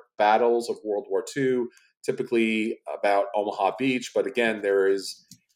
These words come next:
endless numbers of expansions here that go along with this. Rivet Wars was a chibi version of that, kind of, and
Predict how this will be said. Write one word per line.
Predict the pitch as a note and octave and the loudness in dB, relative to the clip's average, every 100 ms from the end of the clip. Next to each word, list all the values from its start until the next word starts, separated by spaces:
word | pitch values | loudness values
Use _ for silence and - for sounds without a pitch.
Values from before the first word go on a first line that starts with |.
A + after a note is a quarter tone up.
| - | -2
endless | D#3+ F#3+ D#3+ - | 0 0 -2 0
numbers | D3+ C#3+ C3+ | 2 4 2
of | A#2+ | 2
expansions | A2+ - - A2 A2 - G2 F2+ | -2 -4 0 0 0 -4 -10 -12
here | - A2 G2 G2 | -12 -6 -2 -2
that | A#2 | -2
go | A2 F#2+ | -2 -2
along | F#2+ F#2 - | -2 -6 -14
with | - - | -20 -20
this. | - - - - - _ - | -20 -18 -20 -20 -20 _ 0
Rivet | F3+ A3+ G#3 | 4 4 4
Wars | F#3+ F#3+ F3 D#3+ | 4 2 0 -2
was | C#3+ | 0
a | C#3 A#2 | 2 0
chibi | - - - G3+ F#3 G3 F3+ C3+ | -2 -14 -14 -14 -10 -10 -8 -4
version | B2 D3+ C#3+ F3+ F3+ | 0 0 2 2 2
of | F3 E3 | 0 0
that, | F3+ F3 F3 _ _ _ _ - - - | 2 2 -2 _ _ _ _ -20 -14 -4
kind | B2+ D3 F3+ | -2 0 4
of, | G#3+ G3 - _ _ _ - - | 2 2 -16 _ _ _ -20 -4
and | C3+ C3+ C3+ C#3 C3 | 0 2 2 0 -6